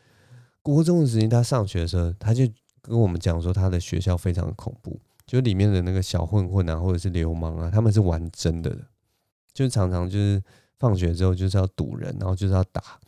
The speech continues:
而且打人不是那种一两个人这边闹啊，或者是打的。他说他们打是真打，就是会打到人家住院那种，然后就是，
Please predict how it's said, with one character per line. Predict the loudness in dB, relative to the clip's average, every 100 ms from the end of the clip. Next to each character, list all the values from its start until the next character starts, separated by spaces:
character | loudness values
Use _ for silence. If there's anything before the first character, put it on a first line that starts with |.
| _
而 | -2
且 | 2 2 0 _
打 | -2 2
人 | 2 2
不 | 0
是 | 0
那 | 0
种 | 0 -2 -10 _ -4
一 | 0
两 | 0 0
个 | -4
人 | -6
这 | -4
边 | -4 -2 0
闹 | 0 0
啊， | -4 -4
或 | -4 -4
者 |
是 | -6 -10
打 | -12 -12 -14
的。 | -18 _ _ _ _ _ _ -2
他 | 2
说 | 4
他 | 2
们 | 0
打 | -2 -6 -6
是 | -8 -4
真 | -2 -2 -2
打， | -8 -12 _ _ _ _ _
就 | -2 2
是 |
会 | 2
打 | 0 0
到 | 2 2
人 | 2
家 | 0 -2
住 | -2 -2
院 | -2 -2
那 | -4 -8
种， | -8 -10
然 | -4
后 | 0 0
就 |
是， | 0 -2